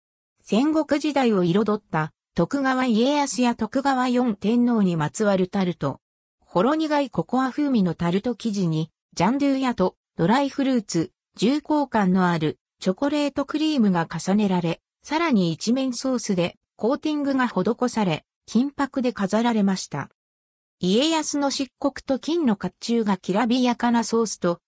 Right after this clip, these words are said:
金箔で、徳川四天王のイメージカラーが、フルーツで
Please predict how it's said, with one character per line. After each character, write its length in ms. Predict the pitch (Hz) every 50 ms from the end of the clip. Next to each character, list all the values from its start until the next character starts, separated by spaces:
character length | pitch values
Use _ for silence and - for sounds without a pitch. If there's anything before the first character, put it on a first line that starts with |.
| _ _
金 240 | - - 240 269 269
箔 380 | 240 - 254 247 - - 214 196
で、 180 | 196 185 - _ _ _ _ -
徳 260 | 196 190 - 269 277
川 220 | 285 285 269 277
四 260 | 277 269 294 294 285
天 300 | - - 226 254 254 254
王 200 | 262 254 247 226
の 140 | 202 180 165
イ 80 | 160 170
メ 160 | 185 226 254
ー 20 | 254
ジ 100 | 214 240
カ 140 | 226 - 247
ラ 220 | 240 214 208 196
ー 20 | 185
が、 200 | 170 165 165 - _ _ _ _ _
フ 200 | - - 208 214
ル 100 | 247 294
ー 100 | 311 254
ツ 160 | - - 196
で 120 | 185 175